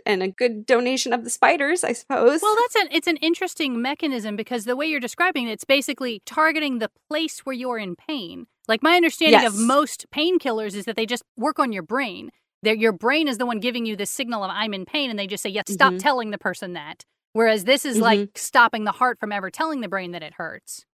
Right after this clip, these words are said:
Speaker 1: I, well, I think it's still targeting the brain. And maybe that, you know, if they're able to bypass the proteins binding to the heart and only work in the brain, that might be a path for the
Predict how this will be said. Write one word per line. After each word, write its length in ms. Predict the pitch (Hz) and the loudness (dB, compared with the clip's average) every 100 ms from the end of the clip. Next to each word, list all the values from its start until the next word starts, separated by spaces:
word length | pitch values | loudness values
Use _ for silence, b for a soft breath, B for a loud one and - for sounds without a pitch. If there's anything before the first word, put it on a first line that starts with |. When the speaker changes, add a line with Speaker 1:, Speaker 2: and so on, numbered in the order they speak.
| - | 2
Speaker 1:
I, 120 | - | 4
well, 120 | 294 381 | 8 8
I 80 | |
think 180 | 392 466 | 8 6
it's 120 | - | 4
still 180 | - 269 | 2 0
targeting 560 | - - 240 254 226 202 | 2 4 4 4 2 2
the 80 | 185 | -2
brain. 640 | - 170 190 185 165 156 | -4 0 2 2 -2 0
And 140 | 208 | 2
maybe 260 | 233 320 359 | 4 4 4
that, 260 | 254 240 233 | 6 4 4
you 100 | 220 | 2
know, 180 | 190 - | 2 2
if 160 | 208 | 2
they're 160 | 233 233 | 6 8
able 280 | 233 233 202 | 6 6 2
to 120 | 170 _ 196 | 0 _ 6
bypass 840 | 196 285 - 262 240 226 233 - - | 6 6 2 4 8 6 4 -6 -6
the 80 | 196 | -8
proteins 640 | - 226 214 - 196 185 | -2 2 2 2 0 2
binding 440 | 190 190 208 208 | 4 6 4 0
to 120 | 196 | -2
the 100 | 180 | -4
heart 460 | 170 202 180 170 - - | 0 4 4 4 0 -2
and 160 | 190 - | 0 4
only 340 | 226 277 302 254 | 4 6 4 2
work 280 | 180 170 | 0 -2
in 80 | 185 | -4
the 80 | 160 | -4
brain, 500 | 160 160 139 147 165 b b | -6 -4 -4 -6 -8 b b
that 220 | 190 233 226 | 6 6 8
might 280 | 220 190 | 4 4
be 300 | 196 190 180 | 2 4 4
a 100 | - 180 | 4 2
path 360 | - 170 170 | 4 4 4
for 100 | - 170 | -2 -2
the 320 | 165 160 | 0 0